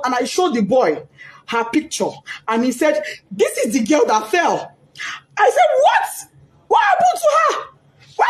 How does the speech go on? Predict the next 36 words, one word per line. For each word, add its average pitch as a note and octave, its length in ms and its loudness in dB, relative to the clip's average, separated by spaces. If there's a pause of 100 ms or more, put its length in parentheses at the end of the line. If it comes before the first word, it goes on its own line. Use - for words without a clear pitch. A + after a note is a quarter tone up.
(140)
why B4+ 280 2
would A4 100 8
my G4+ 160 2
child - 400 -2
fall? D4 400 4
She - 180 2
hasn't C5 500 0
done G4 140 2 (100)
anything G4 360 2
strenuous. E4 500 0 (280)
She - 120 -2
wasn't D4+ 460 0
sick. - 280 0 (160)
She C#4 120 -4
hasn't F#4 460 0
done F4+ 200 2
any, E4+ 320 0
any E4+ 340 2 (160)
activity. C#4 520 0
What C#4 260 0
is A3+ 160 -10
going D#4+ 240 0
on? C4+ 180 -2 (180)
Why - 140 2 (120)
would D4 100 0
my C#4+ 160 2
child E4 320 -2
faint?" F#4+ 320 0 (380)
A D4 60 4
man G4+ 340 2
was C#4+ 200 2
there. D#4+ 140 2
The C#4+ 60 0
man E4+ 180 0
said, C#4+ 160 -2 (160)
"Ah, A#3 180 -4